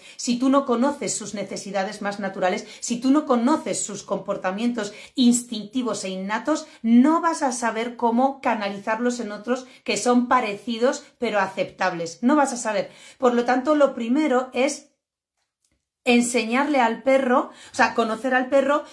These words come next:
luego enseñarle esos comportamientos, eh, al-, alternativos y luego i-, implementarlos y fomentarlos. ¿Cuántas,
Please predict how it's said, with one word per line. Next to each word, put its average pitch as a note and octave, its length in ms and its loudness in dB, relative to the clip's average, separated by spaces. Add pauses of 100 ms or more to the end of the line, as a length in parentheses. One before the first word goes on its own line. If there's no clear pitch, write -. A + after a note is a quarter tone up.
(120)
luego C4 320 8
enseñarle B3 680 -2
esos A3+ 180 -10
comportamientos, G#3+ 880 -8 (320)
eh, A3 320 0
al-, G#3 320 -2
alternativos G#3+ 840 0
y G#3+ 100 -10
luego B3 540 2
i-, A#3+ 380 0
implementarlos G#3 1200 -2
y A3+ 220 -6
fomentarlos. C#4 1160 0 (320)
¿Cuántas, D4 640 2